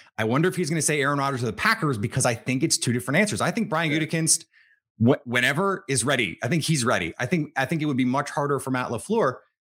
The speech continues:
Speaker 1: And I don't know, can you blame him? Like, they did win two M V Ps together. He's been really good. He's one of the greatest ever. Like, if I'm Matt LaFleur, yeah, I mean, I think I like Jordan Love, but we'll see.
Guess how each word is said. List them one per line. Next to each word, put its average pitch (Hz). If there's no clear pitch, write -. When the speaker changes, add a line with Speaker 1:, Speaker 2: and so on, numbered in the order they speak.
Speaker 1:
And 170
I 120
don't 175
know, 120
can 127
you 135
blame 110
him? 196
Like, 120
they 113
did 123
win 151
two 135
M 135
V 139
Ps 98
together. 101
He's 123
been 131
really 131
good. 104
He's 117
one 104
of 117
the 127
greatest 110
ever. 123
Like, 160
if 135
I'm 151
Matt 165
LaFleur, 196
yeah, 214
I -
mean, 165
I 131
think 190
I 139
like 160
Jordan 151
Love, 175
but 180
we'll 156
see. 226